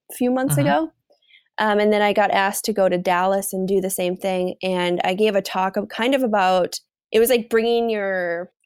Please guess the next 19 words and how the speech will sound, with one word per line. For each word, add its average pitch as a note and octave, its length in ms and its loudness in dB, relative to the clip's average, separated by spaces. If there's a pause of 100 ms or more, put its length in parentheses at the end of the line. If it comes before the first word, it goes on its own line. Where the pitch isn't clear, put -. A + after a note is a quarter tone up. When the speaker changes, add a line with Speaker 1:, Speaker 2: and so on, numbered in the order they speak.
Speaker 1:
it's G3+ 160 -8
like, E3+ 160 -4
what G#3 160 -2
did G3+ 120 -4
I F#3+ 80 -4
call - 240 -8
it? - 120 -6 (200)
How A3+ 200 0
to C4 180 -2
launch G#3 720 -4 (320)
staging G#3 640 2
into F#3+ 240 -4
production, G#3+ 720 -4 (260)
which G3+ 160 -6
is, G3 80 -4
like, F#3+ 180 0
a F#3+ 40 -6
technical G#3+ 560 -4
thing. A#3 320 -2